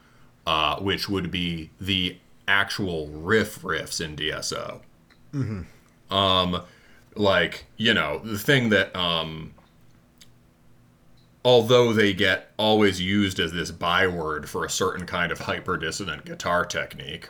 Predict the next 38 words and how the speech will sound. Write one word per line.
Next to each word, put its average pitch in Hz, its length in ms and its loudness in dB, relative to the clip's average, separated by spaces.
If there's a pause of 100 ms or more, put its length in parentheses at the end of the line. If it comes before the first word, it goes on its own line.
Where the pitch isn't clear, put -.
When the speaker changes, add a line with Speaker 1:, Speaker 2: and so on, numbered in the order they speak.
Speaker 1:
right, 78 300 -6
which 85 160 -10
they're 98 140 2
not 90 220 2
even 80 220 -6
the 76 100 -10
only 73 220 -12
source 80 380 -8
for, 71 400 -12 (120)
um, 90 460 0 (1200)
even 170 400 4
on 101 420 0
something 104 420 2
as 82 160 0
sawing 90 560 0
and 76 140 -4
angular 80 540 -4
as 78 140 -4
Pericletus 90 760 -2
or 87 100 0
whatever, 80 680 -2
or, 87 400 0
uh, 80 240 -2 (280)
even 104 260 0
on 92 140 -2
that 87 160 0
kind 90 200 -2
of, 82 60 -6
like, 73 200 -6
Godfleshy 82 680 -2
record 78 320 -8
they 78 80 -4
did 76 160 -6
the 78 100 -8
other - 200 -8
year, 73 240 -8
right? 85 320 -2 (140)
Uh, 82 300 -2